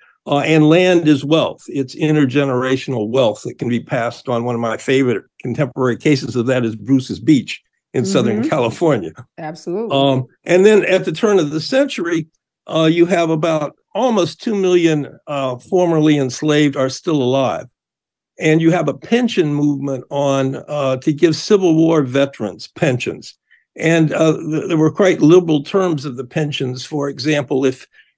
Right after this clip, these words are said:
Speaker 1: if you married a Union War soldier twenty-five years after the war, uh, and he died, you could get widow's benefits. Uh,
Speaker 2: Mm-hmm.
Speaker 1: so the, the formerly enslaved are sitting around and saying, you know, they're giving, uh,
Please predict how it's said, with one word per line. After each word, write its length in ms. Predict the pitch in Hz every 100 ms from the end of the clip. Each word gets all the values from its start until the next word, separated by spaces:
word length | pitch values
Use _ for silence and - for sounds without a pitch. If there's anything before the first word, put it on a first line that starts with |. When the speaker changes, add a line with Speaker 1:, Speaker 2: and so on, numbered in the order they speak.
| _
Speaker 1:
if 400 | - 147 131 -
you 240 | 151 170
married 440 | 160 156 160 156 143
a 40 |
Union 460 | 139 156 165 156 147
War 220 | 147 143
soldier 520 | 135 - 151 151 147
twenty-five 560 | 131 180 165 156 151 147
years 220 | 151 139
after 300 | 151 139 -
the 100 | 120
war, 560 | 135 208 202 151 135 - _ _ _
uh, 240 | - 139 135
and 260 | 139 135
he 140 | 165 160
died, 400 | 165 190 170 147
you 380 | 208 226 156 156
could 200 | 160 135
get 180 | 151
widow's 360 | 165 180 160 147
benefits. 760 | 165 175 156 - 82 - - _ _ _ _
Uh, 260 | - 151 143
Speaker 2:
Mm-hmm. 60 |
Speaker 1:
so 500 | 165 170 170 135 - - _ _ -
the, 300 | 147 143 -
the 100 | 156
formerly 360 | - 196 180 151
enslaved 420 | 156 185 240 185
are 140 | 143
sitting 300 | 135 170 165
around 180 | 156 151
and 140 | 143
saying, 280 | 151 151 135 _ _ _
you 80 | -
know, 140 | 170
they're 160 | 156 160
giving, 440 | 160 170 160 139 -
uh, 440 | 151 143 131 123